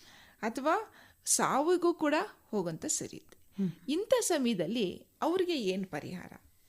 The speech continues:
Speaker 1: ಇದು ಬಹಳ ಮುಖ್ಯವಾಗಿ ತಿಳ್ಕೋಬೇಕು. ಇದಕ್ಕೇನಾಗಿದೆ, ಇಂಥದಲ್ಲಿ ಅವ್ರಿಗೆ ಒಂದು ಆರೋಗ್ಯ ಕೆಡದಂತೆ ನೋಡ್ಕೊಳ್ಳೋದು ಒಂದು,
Speaker 2: ಹ್ಮ್.
Speaker 1: ಅದಕ್ಕೆ ಅವ್ರಿಗೆ ಏನು ಕೊಡ್ಬೇಕು, ಆ, ಹೆಲ್ತ್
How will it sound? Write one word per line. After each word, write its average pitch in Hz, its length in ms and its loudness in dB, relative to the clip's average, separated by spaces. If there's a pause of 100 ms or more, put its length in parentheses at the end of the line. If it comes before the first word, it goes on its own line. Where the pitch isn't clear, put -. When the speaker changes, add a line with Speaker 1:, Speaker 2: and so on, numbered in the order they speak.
(240)
Speaker 1:
ಇದು 349 180 2
ಬಹಳ 247 300 2
ಮುಖ್ಯವಾಗಿ 220 560 -2
ತಿಳ್ಕೋಬೇಕು. 185 800 -6 (520)
ಇದಕ್ಕೇನಾಗಿದೆ, 269 800 2
ಇಂಥದಲ್ಲಿ 269 920 -2 (320)
ಅವ್ರಿಗೆ 240 760 2
ಒಂದು 233 340 2
ಆರೋಗ್ಯ 262 600 2 (380)
ಕೆಡದಂತೆ 262 520 4
ನೋಡ್ಕೊಳ್ಳೋದು 240 640 4
ಒಂದು, 196 420 2
Speaker 2:
ಹ್ಮ್. 185 320 2 (160)
Speaker 1:
ಅದಕ್ಕೆ 262 300 0
ಅವ್ರಿಗೆ 247 300 4
ಏನು 254 200 2
ಕೊಡ್ಬೇಕು, 220 680 2 (500)
ಆ, 226 320 2
ಹೆಲ್ತ್ 262 480 2